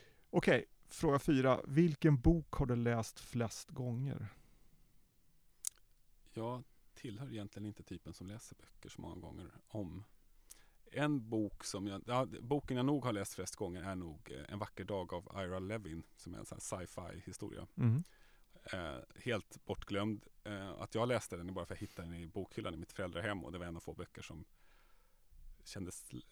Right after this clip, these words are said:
Speaker 2: läsliga,
Speaker 1: Mm.
Speaker 2: eh, då. Och, eh,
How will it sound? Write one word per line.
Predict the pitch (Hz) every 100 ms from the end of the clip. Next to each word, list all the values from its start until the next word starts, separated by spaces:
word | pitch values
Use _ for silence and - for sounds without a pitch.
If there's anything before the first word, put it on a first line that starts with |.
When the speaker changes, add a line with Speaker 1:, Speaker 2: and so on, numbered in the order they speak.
| -
Speaker 2:
läsliga, | 117 117 107 139 - _
Speaker 1:
Mm. | - 147 226 -
Speaker 2:
eh, | 98 98
då. | 95 120 170 - - - -
Och, | 113 - - 95
eh, | 87 76